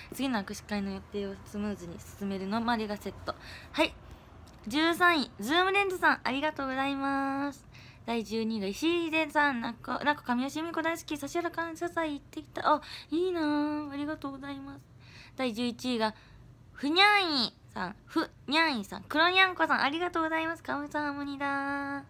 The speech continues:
第十位が、杉谷さん、「今日七並べありがとう。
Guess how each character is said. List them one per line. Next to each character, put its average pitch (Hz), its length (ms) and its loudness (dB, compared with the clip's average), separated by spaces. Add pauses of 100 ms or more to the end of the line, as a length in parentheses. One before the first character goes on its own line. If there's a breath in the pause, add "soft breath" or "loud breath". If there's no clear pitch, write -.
(520 loud breath)
第 247 200 0
十 233 120 -4
位 233 160 0
が、 202 80 -4
杉 349 260 0
谷 392 180 2
さ 277 160 6
ん、 - 80 -4 (400 loud breath)
「今 349 120 4
日 349 100 -2
七 349 60 -4
並 359 160 8
べ 302 80 4
あ 302 40 4
り 320 80 0
が 349 120 2
と 330 100 -2
う。 330 40 4